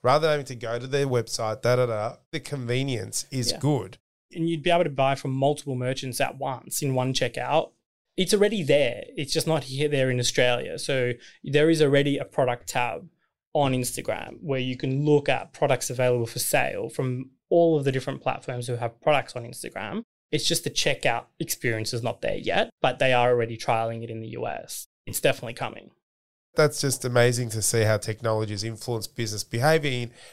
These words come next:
Speaker 1: and even consumer behavior. So that'll be exciting. I wish, um, people would just buy tax returns online, but
Speaker 2: Uh, yeah.
Speaker 1: it doesn't happen that way, but it's all good. So obviously you've done amazing stuff for other brands and launched lots of brands, but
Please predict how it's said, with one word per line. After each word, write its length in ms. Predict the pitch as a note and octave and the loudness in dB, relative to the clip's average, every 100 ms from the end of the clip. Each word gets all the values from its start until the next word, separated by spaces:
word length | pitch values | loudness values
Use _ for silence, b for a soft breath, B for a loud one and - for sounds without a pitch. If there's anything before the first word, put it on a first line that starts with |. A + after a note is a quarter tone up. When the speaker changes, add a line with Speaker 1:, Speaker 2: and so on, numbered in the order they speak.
| - | 0
Speaker 1:
and 120 | D#3+ | 2
even 260 | F#3+ D#3 A2+ | 4 2 -4
consumer 420 | A#2+ - A#2 B2 | -6 -4 -2 -2
behavior. 480 | A#2+ G#2 G2+ F#2+ G2 | -2 -2 -2 -4 -6
So 380 | - A2 G#2+ - _ - | -2 0 0 -2 _ 2
that'll 240 | C#3 C#3 | 4 4
be 80 | B2+ | -2
exciting. 500 | A#2+ - A2 A#2+ A2 - _ - | -4 -2 0 0 -2 -10 _ -2
I 100 | C#3 | 2
wish, 240 | E3 - | 2 2
um, 240 | D3 A#2+ | 2 0
people 240 | G#2 C3+ B2 | -4 -8 -6
would 80 | A#2 | -8
just 180 | G#2+ | -4
buy 240 | - B2 A#2 | 2 4 4
tax 300 | - F3+ - | 2 0 0
returns 340 | D#3+ C#3+ B2 | -4 -2 0
online, 480 | B2+ B2+ C#3 F3 G#3 | 0 2 2 2 2
but 220 | E3+ E3+ | 2 2
Speaker 2:
Uh, 260 | G3 F3+ E3+ | 2 0 0
yeah. 180 | E3 D3 - | -2 -4 -2
Speaker 1:
it 120 | D3+ | 2
doesn't 320 | F#3 G3 F#3 | 4 4 4
happen 340 | E3+ F3+ F3+ F#3 | 4 2 2 2
that 200 | F3 E3+ | 2 4
way, 360 | E3 F#3+ A#3+ - | 6 6 4 0
but 320 | E3 D#3+ D3+ - | 0 2 2 -2
it's 220 | D#3 D3 | -4 -2
all 160 | D#3+ D3 | 0 0
good. 220 | D#3+ E3+ | -2 0
So 200 | G#3 G#3 - - | 2 2 0 2
obviously 480 | G#3+ B3+ - - F#3+ | 2 2 0 0 -2
you've 280 | E3 C#3 - _ | -4 -6 -12 _
done 180 | E3+ D#3 | 2 2
amazing 520 | D#3 D#3+ F3 E3+ D#3+ | 2 2 2 -2 -4
stuff 320 | - C#3 C3+ - - | -2 -2 -2 -8 -4
for 200 | C#3+ C#3+ | -2 2
other 260 | C#3 C#3 | 2 2
brands 600 | C3 B2+ C3 B2+ C#3 D3+ | -2 0 2 2 0 -2
and 260 | C3+ A#2+ A#2 | -4 -4 0
launched 340 | C3+ E3+ D#3+ | 2 2 2
lots 180 | C#3 B2 | -4 -4
of 100 | A#2+ | -8
brands, 420 | A2 G2 A2+ E3+ D3+ | -10 -8 -6 -6 0
but 180 | E3+ | 2